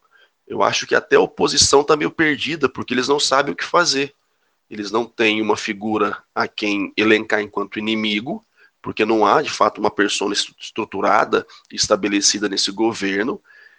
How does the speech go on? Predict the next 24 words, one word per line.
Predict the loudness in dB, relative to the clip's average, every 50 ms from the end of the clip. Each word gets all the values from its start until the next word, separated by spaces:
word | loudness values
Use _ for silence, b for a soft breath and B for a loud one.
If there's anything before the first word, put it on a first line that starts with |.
| b b b _ -4
e | -2 -2 -2 -2 -4 -6 -8 _
as | -4 -2 -2 -2 -2
próprias | 0 0 2 2 2 2 0 0 0
forças | 0 -2 -2 0 0 -2
internas | -4 -2 0 2 2 2 2 0
do | -2 0
governo | 0 2 4 4 2 2
estão | 0 -2 -2
se | -2 -2 0
batendo. | 2 2 2 0 -2 -2 -2 -2 -4 -4 -8 -12
Então | -14 -6 -2 0 0
a | 0
oposição, | 0 0 0 -2 -2 0 0 0 4 4 6 6 4 2 -4 B B B B B B B B
a | -2 0 2
meu | 4 4 4 4
ver, | 4 2 2 2
tá | 2 -2
perdendo | 0 2 4 4 4 4 2 2 2 0 -4
tempo, | -4 _ 0 2 2 0 -2 -4 -6 -6 -6 -6 B B B B B B B _ _ _ _ _ _
tá | 2 4 4 4 2 2
sem | 2 2 2 2
saber | 2 0 0 2 4 4 4
onde | 4 4 2
agir, | 0 0 0 -2 -4 -6